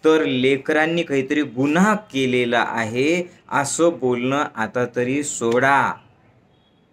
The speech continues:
तुमच्या मुलांना हसत हसत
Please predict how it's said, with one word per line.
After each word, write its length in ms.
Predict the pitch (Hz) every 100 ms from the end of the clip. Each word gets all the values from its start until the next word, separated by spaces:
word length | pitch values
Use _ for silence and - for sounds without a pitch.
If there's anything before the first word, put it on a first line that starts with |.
| _ _ _ -
तुमच्या 460 | 143 143 131 170 196
मुलांना 920 | 175 139 131 131 131 135 139 165 180 - _ _ - -
हसत 520 | 147 147 - 240 247
हसत 560 | 143 127 - 143 160